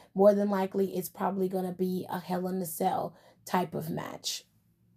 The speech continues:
With all that being said, let's move into some more title contingency, shall we? Now, the Bloodline has had some major hairline fractures, and now we have an entire crack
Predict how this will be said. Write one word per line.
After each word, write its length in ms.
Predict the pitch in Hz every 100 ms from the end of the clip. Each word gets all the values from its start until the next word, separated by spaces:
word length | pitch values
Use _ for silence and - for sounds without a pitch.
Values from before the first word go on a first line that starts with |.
| _ _ _ - - - - -
With 140 | 202 302
all 160 | 339
that 220 | 330 285 247
being 260 | 254 240
said, 500 | 208 320 254 220 214 -
let's 380 | 214 226 294 254
move 260 | 269 254 247
into 340 | 226 240 233
some 180 | - 196
more 200 | 190 196
title 340 | - 180 -
contingency, 920 | - - - - - - - - - - - - _ -
shall 360 | - 185 196
we? 240 | 202 214 214 - - - -
Now, 500 | 208 240 254 262 254
the 160 | 214 247
Bloodline 720 | 220 294 320 294 247 220 220
has 320 | 220 214 202
had 560 | 202 196 190 180 175 -
some 440 | 208 175 180 180
major 680 | 185 226 214 165 185 175 165 - _
hairline 800 | - 220 247 247 226 220 220 214
fractures, 840 | 196 247 240 247 - 262 254 247 240 - - -
and 260 | 190 185 185
now 520 | 208 226 220 220 214 - -
we 160 | 202 196
have 280 | 185 180 175
an 120 | 175
entire 680 | 180 - - 202 196 185
crack 580 | - - 190 - - -